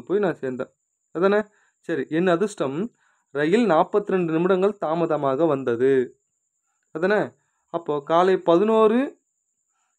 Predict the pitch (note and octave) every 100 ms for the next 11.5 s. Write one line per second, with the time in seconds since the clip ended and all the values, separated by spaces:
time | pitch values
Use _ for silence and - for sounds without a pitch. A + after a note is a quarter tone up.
0 | _ E3+ F#3+ G3 F3 E3+ D#3+ D#3 A#3 E3+
1 | F#3 D#3+ D#3 E3 D3+ C#3+ D3 C3+ C3 A#2
2 | B2+ C#3 C#3 _ D#3 F3 G#3+ A3 G#3 E3+
3 | F3 F3 D#3 D#3+ A3+ - E3+ F3 F3 D3
4 | C#3+ B2+ C3+ E3 E3+ _ _ _ - D3+
5 | F#3 G#3 G#3 G3 F#3 F3 G3+ G#3 G#3 G3+
6 | E3 F#3+ G3 G3+ E3+ B2 _ _ _ _
7 | _ _ _ _ _ _ - D3+ D3+ E3+
8 | E3+ C3+ B2+ C#3 - F3 F3 A3 G3 F3+
9 | A3+ G3+ G3 G3 F3+ G3 F3 E3 C#3+ E3+
10 | A#3 F3 E3+ E3+ E3+ D3+ C#3+ - G#3 G3
11 | D#3+ C#3 C#3 C3